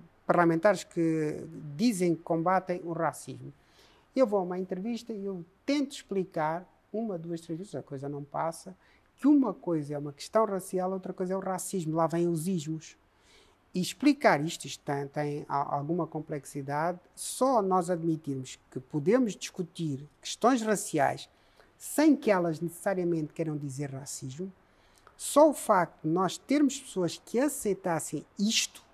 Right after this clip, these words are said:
nós já elevávamos a qualidade do debate político. Mas eu depois fui ler, eh, coisas que se escreveram na imprensa sobre a minha entrevista e disse, eh,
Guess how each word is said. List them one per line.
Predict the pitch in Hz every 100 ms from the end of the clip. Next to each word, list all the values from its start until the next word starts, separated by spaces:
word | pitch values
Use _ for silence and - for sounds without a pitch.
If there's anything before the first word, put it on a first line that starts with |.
| -
nós | 185 208
já | 175 202 208
elevávamos | 190 190 185 190 196 185
a | 190
qualidade | 196 185 185 185
do | 180
debate | 170 185 -
político. | 202 190 170 - _ _ _ _ _ _ - - -
Mas | 190
eu | 277
depois | 285 277
fui | - 247
ler, | 220 208
eh, | 185 156 151 139
coisas | - 277 208 -
que | -
se |
escreveram | - 170 214 196
na | 180
imprensa | 170 170 156
sobre | 156 160 160
a |
minha | 165 170
entrevista | 160 170 196 226
e |
disse, | - - 220 - _ _ _ _
eh, | 247 202 208 202 196